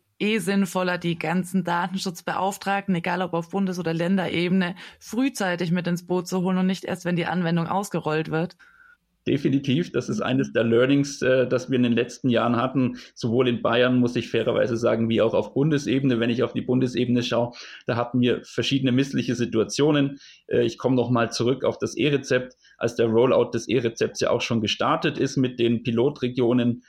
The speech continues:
Speaker 2: und dann auf einmal wieder alles abgebrochen werden musste, weil der B F D I dann doch wieder gesagt hat, oder der Landesdatenschutzbeauftragte in dem Fall,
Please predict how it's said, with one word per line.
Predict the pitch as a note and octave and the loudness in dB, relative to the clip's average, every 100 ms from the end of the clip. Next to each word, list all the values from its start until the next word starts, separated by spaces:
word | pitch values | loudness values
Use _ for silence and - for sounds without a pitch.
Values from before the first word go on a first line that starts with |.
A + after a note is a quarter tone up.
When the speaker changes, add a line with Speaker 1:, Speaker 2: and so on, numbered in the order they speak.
| _ - | _ -4
Speaker 2:
und | A#2+ A2+ | -2 2
dann | A#2+ A#2+ | 2 2
auf | - | 0
einmal | - B2 A#2 | 0 0 2
wieder | A#2+ - | 0 0
alles | A#2 - | 0 -2
abgebrochen | - - - B2 B2+ C3+ A2+ | -4 -4 -2 0 2 2 2
werden | A2+ A#2 | 2 2
musste, | A#2 - A#2+ | 0 0 0
weil | G#2 G#2 | 2 2
der | G#2 | 2
B | A2 | 2
F | A#2 - | 2 -2
D | G2+ | -2
I | |
dann | B2 A2+ | 2 2
doch | A#2 - | 0 0
wieder | A#2+ A2+ | -2 0
gesagt | A2 A2+ - | 0 0 0
hat, | B2 G#2+ - _ - | -4 -4 -12 _ -6
oder | A2 G#2+ | 0 2
der | G2+ | 2
Landesdatenschutzbeauftragte | G#2 A2+ B2 - G#2 C3 A#2+ G#2+ - - A#2 - A2 - A2+ | 2 2 0 0 0 0 -4 -6 -4 -4 -4 -2 -4 -2 -4
in | |
dem | G2+ G#2+ | -2 -2
Fall, | - A#2+ | -2 -4